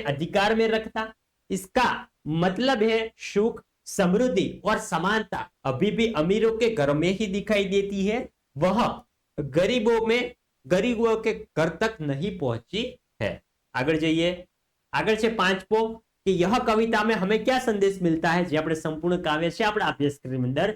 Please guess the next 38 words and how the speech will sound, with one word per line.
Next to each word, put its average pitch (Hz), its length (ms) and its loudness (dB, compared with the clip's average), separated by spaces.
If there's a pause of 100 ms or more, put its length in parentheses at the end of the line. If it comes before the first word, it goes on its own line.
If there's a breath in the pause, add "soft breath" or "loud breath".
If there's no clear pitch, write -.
(280)
એ 165 200 2
કવિતા 190 420 0
વાંચીને 151 500 0
એનો 165 140 0
અભ્યાસ 151 340 0
કરીને 185 280 0
આપણને 196 380 0
શું 254 160 0
શીખ 247 260 -2
મળે 175 300 2
છે? 104 180 -6 (440)
तो 185 60 6
यह 170 300 2
कविता 208 440 0
में 190 120 0
हमें 180 220 2
सबके 185 420 0
साथ - 340 0 (100)
मिलजुल 220 400 2
कर 220 180 2
रहने 170 380 2
की 220 160 -2
प्रेरणा 175 420 2
देती 147 320 -2
है। 165 160 2 (440)
मनुष्य 262 380 2
को 277 220 2
किसी 214 340 -4
भी 277 160 0
भेदभाव 180 520 0
में 202 140 0
नहीं 175 300 0
पड़ना 202 360 0
चाहिए, 214 360 2 (380)
हमें 196 300 2
भेदभाव 156 500 0
न 208 260 2
करके 180 340 -2